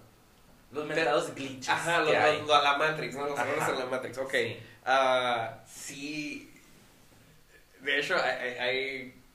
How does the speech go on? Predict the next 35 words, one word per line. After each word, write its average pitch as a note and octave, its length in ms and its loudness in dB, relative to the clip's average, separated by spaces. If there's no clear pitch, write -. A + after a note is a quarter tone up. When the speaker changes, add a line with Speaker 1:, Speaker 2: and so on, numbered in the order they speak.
Speaker 2:
hay B2 140 -6
varios C#3+ 360 -2
videos A#2+ 360 -4
que B2+ 80 -8
también A2 280 -10
he A2+ 80 -8
visto A2+ 220 -12
que A#2 120 -12
también A#2 320 -12
el A#2+ 120 -4
algoritmo A2+ 420 -6
de A2+ 60 -4
TikTok A2 360 -10
también A2 220 -8
me A2 60 -8
manda. A2 380 -10
Speaker 1:
Sí. - 180 -18
Speaker 2:
Eh, A2 640 -4
que - 240 -14
yo, B2 260 -4
yo B2+ 140 -6
tengo C#3+ 120 0
la C#3+ 100 0
teoría B2 180 0
de C3 60 -2
que A#2+ 80 -8
todos A#2+ 260 -2
tenemos B2 300 -6
el A2+ 100 -6
mismo A#2+ 140 -6
algoritmo, A2+ 720 -6
nada G#2+ 200 -8
más A2 180 -10
te A#2+ 100 -8
lo, G#2 280 -10